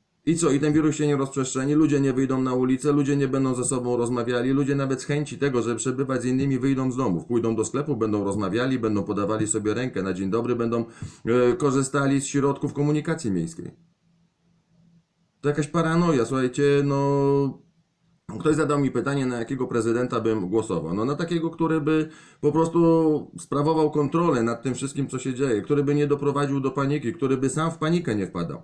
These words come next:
Nie ma po prostu takiego kandydata dzisiaj w Polsce, na którego można by było oddać głos. I tu właśnie trochę polityki, no, jestem daleki od tego,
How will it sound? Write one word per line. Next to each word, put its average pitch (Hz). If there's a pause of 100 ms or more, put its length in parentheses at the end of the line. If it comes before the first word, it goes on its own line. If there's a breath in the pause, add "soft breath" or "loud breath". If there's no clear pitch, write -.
(1300 soft breath)
Nie 214
ma 156
po 123
prostu 135
takiego 139
kandydata 127
dzisiaj 127
w 120
Polsce, 131
na 123
którego 127
można 123
by 113
było 120
oddać 107
głos. 90 (240 loud breath)
I 147
tu 175
właśnie 143
trochę 135
polityki, 131
no, 117
jestem 123
daleki 139
od 104
tego, 117